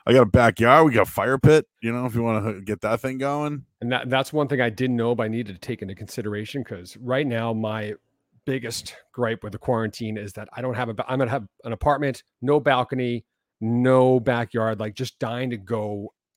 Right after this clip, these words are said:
Speaker 2: outdoors, and especially, like, a day like today or cou-, a couple of days we had this weekend.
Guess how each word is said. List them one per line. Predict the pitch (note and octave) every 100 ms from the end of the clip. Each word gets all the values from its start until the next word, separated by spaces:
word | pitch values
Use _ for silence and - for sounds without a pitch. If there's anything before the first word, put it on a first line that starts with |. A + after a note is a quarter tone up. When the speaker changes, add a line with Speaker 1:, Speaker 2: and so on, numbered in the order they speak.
| -
Speaker 2:
outdoors, | A#2+ G#2 - G2 F#2 -
and | A2 F2+ G2
especially, | - - C#3 G#2
like, | F#2+
a |
day | F#2 G#2
like | F#2+ F2
today | G#2+ A2
or | G#2+
cou-, | F#2+ - -
a |
couple | - B2 G2
of | F2+
days | G#2+ G#2+ G2+
we | F#2+
had | G2 G2+
this | F#2 -
weekend. | G#2+ G#2 A#2 A2